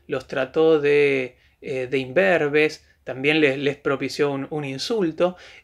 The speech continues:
y a partir de ahí los expulsó de la Plaza de Mayo. Eh, vamos a ver que, eh, muchos creían que, eh, muchos de estas agrupaciones guerrilleras cantaban que el gobierno se había llenado de gorilas. Gorilas era el término que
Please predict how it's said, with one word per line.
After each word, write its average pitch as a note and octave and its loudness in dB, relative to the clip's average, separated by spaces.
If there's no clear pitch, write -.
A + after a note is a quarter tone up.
y F#3+ -2
a D#3+ -2
partir E3+ 0
de E3 2
ahí D#3+ 2
los E3 -2
expulsó C#3+ -6
de D#3 2
la C#3 -2
Plaza C#3 -8
de C3 -4
Mayo. B2+ -8
Eh, C#3 4
vamos D3+ -2
a D3 0
ver E3 4
que, D3 4
eh, C3+ -4
muchos D#3 -4
creían D#3+ -2
que, C3 -2
eh, C3 -10
muchos C3+ -10
de C3 -10
estas C3+ -8
agrupaciones C#3+ -6
guerrilleras E3 -2
cantaban D#3+ 4
que D#3 4
el C#3 0
gobierno D#3+ 0
se - -6
había D3 -2
llenado D3 -2
de D3 0
gorilas. C3+ -2
Gorilas D3+ -2
era C#3 -6
el C3 -6
término C#3+ -4
que C#3 -2